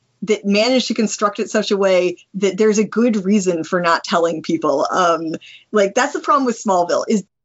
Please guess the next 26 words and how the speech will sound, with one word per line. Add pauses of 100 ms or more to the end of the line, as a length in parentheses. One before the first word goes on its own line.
he
constantly
is
saying,
"Oh,
I
can't
tell
them
because
protect (140)
them."
Because,
and
you
ha-,
and
they
kinda
have
to
say
this
because
Ian
Clark,